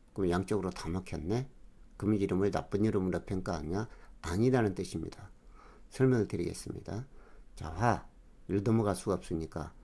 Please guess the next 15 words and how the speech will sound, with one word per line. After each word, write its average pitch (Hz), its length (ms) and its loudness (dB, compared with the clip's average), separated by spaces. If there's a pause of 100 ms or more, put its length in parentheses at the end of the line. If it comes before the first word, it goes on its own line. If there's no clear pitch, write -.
(200)
여기서 104 300 0
시작을 95 440 -2
해야 80 180 -8
돼요. - 180 -10 (540)
그 80 60 -10
목생화. 73 920 -6 (1040)
자, 92 100 -6
이 104 100 2
화로 95 400 4
여기까지 98 460 0
왔습니다. 87 680 -2 (140)
넘어갈 120 420 4
수가 104 200 -2
없어요. 92 240 -2
목극토. 76 520 -8